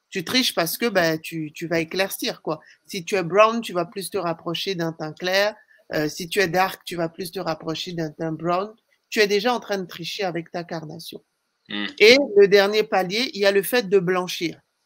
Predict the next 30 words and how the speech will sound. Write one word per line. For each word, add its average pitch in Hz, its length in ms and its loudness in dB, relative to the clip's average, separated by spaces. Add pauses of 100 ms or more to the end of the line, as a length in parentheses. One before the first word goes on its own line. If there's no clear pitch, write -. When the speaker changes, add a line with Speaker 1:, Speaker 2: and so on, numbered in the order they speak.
(180)
Speaker 1:
Donc 165 220 -4
là, 202 180 4
c'est 208 160 -2
vraiment... 185 560 0
Euh, 156 360 -4 (540)
tu 254 140 -2
ne 226 80 4
restes 220 280 2
même 214 160 0
plus 226 140 -6
dans 185 160 0
ta 190 140 -2
carnation. 170 580 -6
Tu - 220 -16
quittes 240 220 -8
complètement 190 540 -8
ta 185 160 -6
carnation. 165 580 -8
Donc 156 200 -8
là, 190 140 -2
on 208 80 -6
parle 208 320 -4
de 180 80 -4
blanchir 170 460 -8
le 165 120 -4
teint. 156 200 -6 (340)
C'est - 160 -4
Speaker 2:
Mhm. - 80 -6
Speaker 1:
comme 208 160 2
si, 254 400 -8